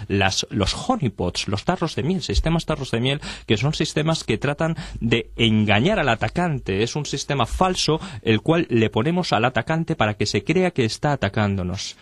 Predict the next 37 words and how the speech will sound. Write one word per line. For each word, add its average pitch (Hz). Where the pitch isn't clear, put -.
Muchas 120
veces -
podemos 110
decirle 110
ante 104
una 104
intrusión, 101
"Desvíale 113
a 135
este 127
señor 110
hacia 110
el 95
tar-, 120
nuestro 101
tarro 104
de 95
miel, 95
a 95
nuestro 101
honeypot, 101
y 123
que 127
se -
cebe 123
ahí, 87
que 117
yo 131
le 127
voy 110
a 101
vigilar 98
y 123
le 113
voy 127
a 113
mirar". 95